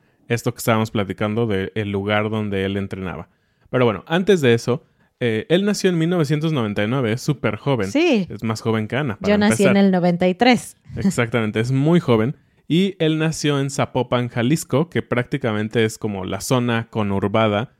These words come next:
Speaker 1: de Guadalajara, esta, una de las grandes ciudades de México. Y justamente a los trece años, para seguir con su pasión por este deporte, desde muy joven, él se mudó a León,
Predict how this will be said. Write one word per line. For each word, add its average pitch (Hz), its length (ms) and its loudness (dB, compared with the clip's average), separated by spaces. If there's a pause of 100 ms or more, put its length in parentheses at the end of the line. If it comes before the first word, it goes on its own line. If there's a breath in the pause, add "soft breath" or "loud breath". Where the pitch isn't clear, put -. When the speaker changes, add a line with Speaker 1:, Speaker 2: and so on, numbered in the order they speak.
(220)
Speaker 1:
de 113 260 0
Guadalajara, 101 720 -2
esta, 101 540 -6 (180)
una 127 260 -2
de 107 60 0
las 98 180 -2
grandes 113 440 -2
ciudades 95 480 -4
de 107 120 -4
México. 117 460 -6 (540)
Y 139 80 0
justamente 175 540 2
a 160 60 2
los 113 260 -2
trece 170 340 0
años, 123 360 -4
para 104 320 -2
seguir 117 580 -4
con 123 280 0
su 101 480 -6
pasión 127 640 -4
por 110 180 -2
este 110 280 -2
deporte, 113 600 -4 (140)
desde 95 220 -12
muy 110 160 -4
joven, 101 340 -2 (480)
él 135 200 0
se 160 120 -2
mudó 117 380 0
a 113 100 0
León, 117 480 0